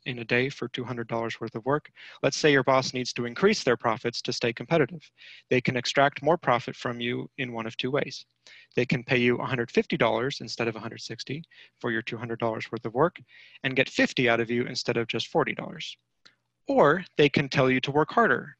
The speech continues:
to keep up the pace, uh, if you want to keep your job, you can't be a slacker, be a team player, yada, yada. In other words, your boss can squeeze two hundred ten or two hundred twenty dollars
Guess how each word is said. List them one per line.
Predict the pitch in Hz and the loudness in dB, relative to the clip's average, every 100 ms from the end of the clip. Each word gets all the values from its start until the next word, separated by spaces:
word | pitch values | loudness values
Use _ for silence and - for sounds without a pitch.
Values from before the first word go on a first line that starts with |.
| - | -8
to | 127 | -4
keep | 147 139 | -2 -2
up | 127 | -2
the | 127 | -2
pace, | - 156 208 - - - - _ _ - | 0 0 0 -6 -12 -20 -20 _ _ 2
uh, | 131 120 120 | 2 4 0
if | 156 - | -2 -4
you | 131 | -4
want | 127 - | -2 -4
to | |
keep | - 131 - | -4 -6 -4
your | 123 | 0
job, | 131 135 139 | 2 2 2
you | 123 | -2
can't | 131 120 | -4 -4
be | 117 | -6
a | |
slacker, | 110 151 165 165 175 | -2 2 2 2 -2
be | 156 127 | 0 -2
a | 120 | -2
team | - 117 | -4 -8
player, | 113 165 170 170 | 0 4 4 4
yada, | 147 135 131 | 4 4 4
yada. | 110 123 - - - - - | 0 -2 -14 -20 -20 -14 -4
In | |
other | - 151 | 2 4
words, | 151 151 147 | 6 6 4
your | 135 | 0
boss | 120 139 139 | 4 4 2
can | - 131 120 | -4 -8 -6
squeeze | - - 135 123 | -8 -2 0 0
two | - 139 | -2 -6
hundred | 131 123 | -4 -4
ten | - 254 214 180 | 0 2 2 0
or | - | -6
two | - 135 | -4 -4
hundred | 123 120 - | -4 -6 -2
twenty | - 277 214 | 0 2 4
dollars | 131 117 117 120 | 4 4 2 -4